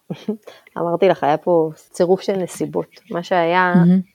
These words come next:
Speaker 1: זה שאבא שלי כבר היה חולה, והמצב שלו כבר הלך והידרדר. גדעון יצא לחצי שנה הפלגה,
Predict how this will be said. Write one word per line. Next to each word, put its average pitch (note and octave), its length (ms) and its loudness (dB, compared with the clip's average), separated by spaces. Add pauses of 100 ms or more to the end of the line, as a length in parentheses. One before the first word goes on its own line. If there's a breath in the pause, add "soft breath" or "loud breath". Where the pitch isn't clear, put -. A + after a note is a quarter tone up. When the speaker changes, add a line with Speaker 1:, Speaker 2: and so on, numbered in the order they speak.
(160)
Speaker 1:
זה F3+ 200 -6
שאבא D#3+ 1160 -4
שלי E3 380 -6
כבר D3+ 200 -6
היה D#3 280 -4
חולה, D3+ 440 -4
והמצב D#3 420 -8
שלו D#3+ 220 -8
כבר D3+ 180 -8
הלך - 200 -8
והידרדר. D3+ 460 -2 (1160)
גדעון E3+ 600 2 (180)
יצא D#3+ 180 0
לחצי D3+ 300 -6
שנה D3+ 400 -6 (180)
הפלגה, D#3 440 -2